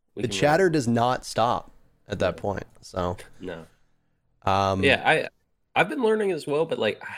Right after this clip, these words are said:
Speaker 1: I've been so, I, I've, I've been telling you about this. I don't think the stream knows as much. I mean, I, you guys can imagine I'm, I'm very focused on Pro League right now. So for me, I don't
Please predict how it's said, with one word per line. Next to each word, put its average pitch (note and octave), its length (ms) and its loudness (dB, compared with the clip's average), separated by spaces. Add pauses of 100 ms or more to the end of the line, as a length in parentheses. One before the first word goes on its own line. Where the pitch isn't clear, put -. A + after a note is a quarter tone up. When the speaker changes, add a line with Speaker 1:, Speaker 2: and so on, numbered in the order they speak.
(260)
Speaker 1:
I've B2 160 -2
been C3+ 100 6
so, C3 240 -2
I, G#2 300 -2
I've, G#2 160 -4 (100)
I've G#2 160 -2
been F#2 100 -2
telling E2+ 280 -6
you F2 100 -6
about E2+ 180 -8
this. E2 200 -12
I F2+ 100 -4
don't F#2 240 -6
think F2+ 160 -6 (420)
the G2 80 -4
stream F#2+ 380 -4
knows F#2 160 -6
as F2+ 140 -12
much. F#2 320 -6
I A2+ 80 -2
mean, A2 240 0 (1300)
I, C#3 160 2 (100)
you C#3 180 -2
guys C3 200 4
can A2+ 100 -4
imagine G#2 360 0
I'm, F#2+ 240 -4
I'm G2+ 200 -6
very F#2+ 300 -4
focused - 400 -6
on F2 140 -8
Pro F#2 200 -4
League G2 200 -2
right G2+ 140 0
now. G2+ 200 -2
So E2+ 380 -6 (760)
for A2+ 200 0
me, B2+ 260 6
I A2 200 2
don't A#2 280 2